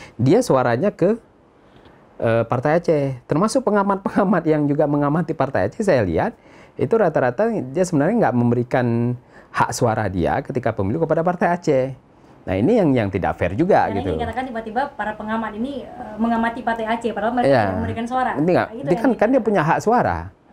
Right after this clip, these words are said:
Speaker 1: Dia bukan golput, ya kan? Jadi pengamat politik pasti dia ikut, eh, dalam kontestasi pemilu, dia memberikan hak suara.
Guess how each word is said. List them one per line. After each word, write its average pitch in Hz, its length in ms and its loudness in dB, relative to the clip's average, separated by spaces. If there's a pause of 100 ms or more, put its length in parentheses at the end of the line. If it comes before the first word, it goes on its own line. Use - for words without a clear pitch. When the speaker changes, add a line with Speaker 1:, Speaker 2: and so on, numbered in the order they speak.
(140)
Speaker 1:
Dia 185 160 2
bukan 131 320 2
golput, 147 360 2 (360)
ya 80 160 -6
kan? 175 100 0 (460)
Jadi 127 240 4
pengamat 147 400 2
politik 156 320 2
pasti 165 240 0
dia 175 160 4
ikut, 139 320 0
eh, 123 320 2
dalam 117 240 0
kontestasi 113 1040 0
pemilu, 110 480 2
dia 113 160 4
memberikan 104 400 -2
hak 87 160 -2
suara. 80 400 -6